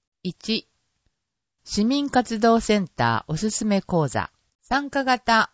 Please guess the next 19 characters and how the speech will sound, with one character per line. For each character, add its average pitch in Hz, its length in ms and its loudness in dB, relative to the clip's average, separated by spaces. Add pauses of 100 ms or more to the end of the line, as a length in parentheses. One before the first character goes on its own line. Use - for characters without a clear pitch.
(140)
オ 226 100 -6
ン 254 140 -6
ラ 240 160 0
イ 233 160 -2
ン 214 100 -4
ワ 202 160 0
ー 196 40 -4
ク 190 120 -12
シ 185 140 -6
ョ - 20 -4
ッ 165 60 -8 (100)
プ。 - 180 -10 (760)
み 254 180 -6
ん 285 100 -8
な 285 120 -2
で 196 140 -4
一 151 120 -4
緒 - 220 -6
に 156 260 -10